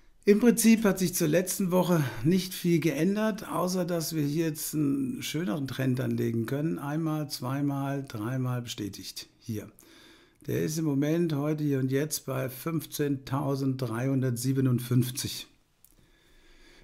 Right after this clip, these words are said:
Nach wie vor bleibt dieses klassische A, B, C, B, C. Wir müssen über diesen Punkt drüber, das sind immer noch die fünfzehntausendfünfhundertfünfundsiebzig,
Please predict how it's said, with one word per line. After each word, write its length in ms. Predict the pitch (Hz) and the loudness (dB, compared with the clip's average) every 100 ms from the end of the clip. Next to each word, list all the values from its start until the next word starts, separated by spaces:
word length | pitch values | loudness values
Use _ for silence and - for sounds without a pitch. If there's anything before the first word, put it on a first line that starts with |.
| - | -6
Nach 300 | 135 151 147 | -2 0 0
wie 80 | 139 | -2
vor 320 | 139 147 139 | 0 0 0
bleibt 420 | 143 135 131 - | -2 0 -2 -2
dieses 260 | 120 113 - | -4 -4 -4
klassische 500 | 139 139 120 135 123 | -4 -2 -4 -6 -6
A, 160 | 131 | -6
B, 180 | 127 123 | -4 -4
C, 260 | 123 120 123 | -4 -6 -4
B, 300 | 123 120 120 | -4 -4 -4
C. 280 | 147 165 170 - - _ _ _ - _ _ _ _ _ | -4 -4 -6 -12 -20 _ _ _ -20 _ _ _ _ _
Wir 80 | 113 | -2
müssen 340 | 120 160 170 - | 2 2 0 -4
über 240 | 143 147 | -2 -2
diesen 300 | 135 131 120 | -4 -4 -6
Punkt 280 | 127 110 - | -6 -6 -4
drüber, 300 | 160 175 165 | -2 -2 -4
das 160 | 110 | -6
sind 140 | 120 135 | -6 -4
immer 180 | 151 160 | -2 -2
noch 140 | 135 | -4
die 100 | 151 | -6
fünfzehntausendfünfhundertfünfundsiebzig, 1900 | 143 143 - 139 127 123 123 123 143 131 131 123 131 123 117 143 - 147 131 | -6 -6 -6 -4 -2 -2 -2 -4 -4 -4 -4 -4 -2 -2 -2 -4 -2 -4 -4